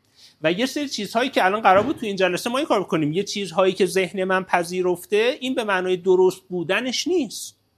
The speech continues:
من اینجوری دارم به قضیه نگاه می‌کنم. این چیزی که تو ذهن من این شکلیه که مثلاً یه همچین اتفاقی افتاده. ببین مثال بزنم، مثال، ببخشید شاید بیادبانه باشه ولی بگم این رو.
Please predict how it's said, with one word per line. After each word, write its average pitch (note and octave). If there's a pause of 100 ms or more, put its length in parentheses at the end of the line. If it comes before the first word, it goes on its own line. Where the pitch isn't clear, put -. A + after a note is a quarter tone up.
(120)
من A3+
اینجوری E4+
دارم G#3
به F3+
قضیه E3
نگاه C#3+
می‌کنم. A2+ (380)
این C4+
چیزی C#4+
که -
تو C4
ذهن A3
من B3+
این D#4
شکلیه G3+
که F3+
مثلاً D#3+
یه E3
همچین D#3
اتفاقی C3+
افتاده. A#2 (1000)
ببین C4
مثال G#3
بزنم، G#3+
مثال، F#3+
ببخشید D3+ (880)
شاید F3
بیادبانه D3
باشه B2+
ولی D3 (260)
بگم D3
این A#2+
رو. A2+